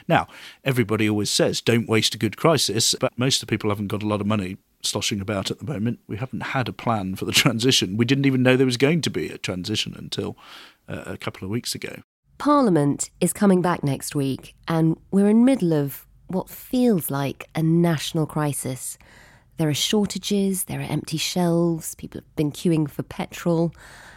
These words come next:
Speaker 2: energy bills are rocketing up, universal credit has been cut. We've just had a very damning report on the government's handling of covid. I mean, is there a chance that Boris Johnson's position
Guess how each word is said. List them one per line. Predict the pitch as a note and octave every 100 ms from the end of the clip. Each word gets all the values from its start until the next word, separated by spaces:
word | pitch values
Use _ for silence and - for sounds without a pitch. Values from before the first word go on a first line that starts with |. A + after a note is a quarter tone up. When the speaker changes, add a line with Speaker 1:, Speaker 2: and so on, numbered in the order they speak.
| - -
Speaker 2:
energy | G#3 A3 D#3+ E3
bills | C#3+ C#3 C#3+ D3
are |
rocketing | C#3 D#3+ D#3 - D3+ D3
up, | D3+ - - - _ -
universal | E3 F3+ D#3+ E3 -
credit | D#3+ - F#3 G3 -
has | D#3+ F3
been | F3+ F3
cut. | - - G3+ - - - - - - - _
We've | F#3+ G3 -
just | - A3 -
had | - F3 D#3+ D3 -
a |
very | D3+ F3 E3 -
damning | F3+ F3+ E3 D3+ D3 -
report | D#3 D#3 D#3+ D#3 D#3
on | D3+
the |
government's | D3+ D3 D3+ D3
handling | - D#3+ C#3+ D3 C#3+
of |
covid. | - F3 F#3+ D3+ B2+ - - - - - _ _ _
I | C#4
mean, | D4
is | E4+ -
there | F#4
a | E4
chance | - - F#3 C#3 - - - _ -
that | F3+ -
Boris | A3+ A#3 -
Johnson's | G3 F3+ F3 E3+
position | - D#3 F3 - C#3 C#3